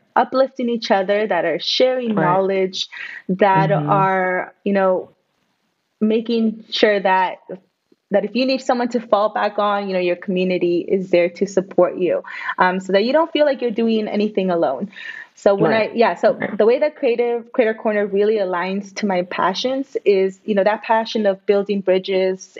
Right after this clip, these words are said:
Speaker 1: and connecting others with maybe folks that are going through a similar path in their journey. Um, but Mary, you know, I'm,
Speaker 2: Mm.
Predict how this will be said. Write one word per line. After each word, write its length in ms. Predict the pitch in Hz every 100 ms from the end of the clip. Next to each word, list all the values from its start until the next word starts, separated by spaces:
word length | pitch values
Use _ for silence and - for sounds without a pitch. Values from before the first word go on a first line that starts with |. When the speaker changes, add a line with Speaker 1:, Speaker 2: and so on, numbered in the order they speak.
| -
Speaker 1:
and 440 | 196 190 185 180 185
connecting 600 | - 196 190 - 202 190
others 500 | 170 185 185 185 190 - - - - -
with 360 | 196 190 185 185 -
maybe 240 | 190 190
folks 300 | 190 185 180
that 140 | 180
are 100 | 180
going 260 | 180 170 175
through 120 | 151
a 60 | 190
similar 680 | 190 202 196 185 170 139 - _ _ _ _ _
path 260 | 196 170 -
in 140 | 185
their 160 | 175 180
journey. 580 | 170 170 160 160 185 - - - -
Um, 380 | 185 165 160 185 - _ - _ _ - -
but 160 | 220 202
Mary, 320 | 196 196 190 156 160
you 40 |
know, 120 | 190
I'm, 180 | 185 214
Speaker 2:
Mm. 220 | 151 156